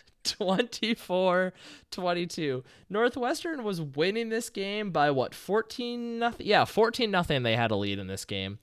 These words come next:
Um, they led sixteen seven at halftime. That's right. Northwestern got a safety. They led sixteen seven at halftime. And then Purdue went on to score, uh,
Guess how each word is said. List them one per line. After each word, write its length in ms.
Um, 480
they 200
led 440
sixteen 640
seven 640
at 140
halftime. 440
That's 220
right. 240
Northwestern 480
got 160
a 40
safety. 460
They 80
led 240
sixteen 480
seven 300
at 100
halftime. 600
And 260
then 420
Purdue 420
went 160
on 160
to 140
score, 840
uh, 460